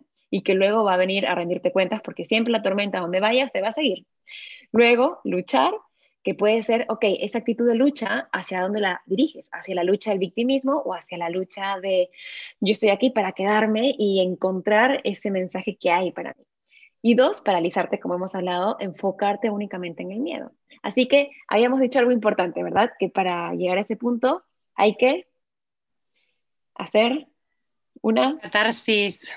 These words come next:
Speaker 1: catarsis, sí.
Speaker 2: Sí, totalmente. Para mí la catarsis es terapéutica y, y, y aquí está la importancia de esta quietud dinámica,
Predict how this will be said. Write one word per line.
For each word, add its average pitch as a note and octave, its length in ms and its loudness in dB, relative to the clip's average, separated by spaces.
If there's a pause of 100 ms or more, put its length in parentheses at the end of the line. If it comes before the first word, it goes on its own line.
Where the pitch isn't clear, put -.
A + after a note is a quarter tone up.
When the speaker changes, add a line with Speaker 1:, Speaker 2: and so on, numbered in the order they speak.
Speaker 1:
catarsis, A3 760 0 (120)
sí. A#3+ 400 0
Speaker 2:
Sí, F3+ 600 0
totalmente. F3+ 680 0
Para F3 200 0
mí F#3+ 120 2
la G3+ 140 2
catarsis F#3+ 560 -4
es F#3 200 -4
terapéutica F#3 960 -2 (140)
y, F3 460 -4 (100)
y, F#3+ 420 -12
y G3 140 -10
aquí F3+ 380 -8
está G3 220 -10
la G3 60 -6
importancia F#3+ 600 -6
de F3+ 60 -4
esta G3 220 -8
quietud F#3+ 480 -10
dinámica, F#3 720 -4